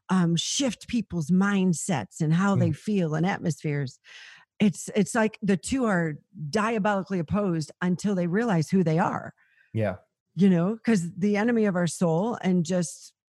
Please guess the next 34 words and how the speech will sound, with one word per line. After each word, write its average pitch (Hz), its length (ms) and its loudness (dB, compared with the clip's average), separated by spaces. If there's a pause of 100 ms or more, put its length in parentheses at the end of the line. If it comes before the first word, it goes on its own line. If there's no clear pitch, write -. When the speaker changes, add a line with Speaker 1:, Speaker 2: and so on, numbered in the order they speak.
(100)
Speaker 1:
an 185 180 4
en-, 208 240 4
an 185 180 2 (100)
enemy 180 360 2
in 160 100 4
the 151 100 2
world, 170 540 2
even 170 240 0
coming 156 240 2
Speaker 2:
Mm-hmm. - 20 -2
Speaker 1:
through 156 120 -4
people, 175 480 -2 (840)
don't 262 280 6
want 233 340 2
that 175 220 2
bright 175 320 0
light 170 260 -2
to 170 80 -4
come 170 200 2
out, 208 240 0
but 160 140 -4
that's 160 220 0
what 156 180 -6
you're 139 100 -6
equipped - 480 -4
with. - 380 -20 (240)
Speaker 2:
Yeah. 92 360 -6 (320)
Speaker 1:
When 202 280 4
Speaker 2:
Yeah. - 20 4
Speaker 1:
did 214 200 2
you 196 140 2
first 196 440 -2
encounter 170 800 2
this, 151 480 -4